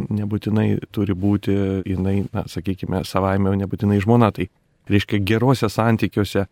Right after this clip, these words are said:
kuomet yra ypatinga artimuose santykiuose, galima ją kreiptis taip pat kaip į seserį. Tai rodo tų santykių labai glaudų artumą.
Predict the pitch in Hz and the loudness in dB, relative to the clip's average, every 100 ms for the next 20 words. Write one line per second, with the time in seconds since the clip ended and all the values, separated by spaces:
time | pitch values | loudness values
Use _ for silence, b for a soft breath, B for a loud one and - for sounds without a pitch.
0 | _ _ _ - 101 104 107 107 101 110 | _ _ _ 0 4 4 4 4 4 0
1 | - 117 104 101 - 107 107 101 95 101 | 2 4 4 2 2 4 4 2 -2 0
2 | 123 127 120 113 - 98 98 107 107 98 | 0 0 0 0 0 0 2 2 2 2
3 | 101 - 104 104 - 98 - 117 - 107 | 0 0 0 0 -2 -8 -4 -4 -2 -4
4 | - 123 120 110 101 - 123 104 - 92 | 0 0 0 0 -2 0 2 0 -2 -8
5 | 90 104 101 107 104 101 - 107 101 - | -4 -2 2 2 2 -2 -2 -4 -4 -2
6 | 101 104 98 - 98 95 104 98 104 104 | 0 0 0 -2 -2 0 0 -2 0 2
7 | 104 101 107 - 180 151 | 2 2 -2 0 2 2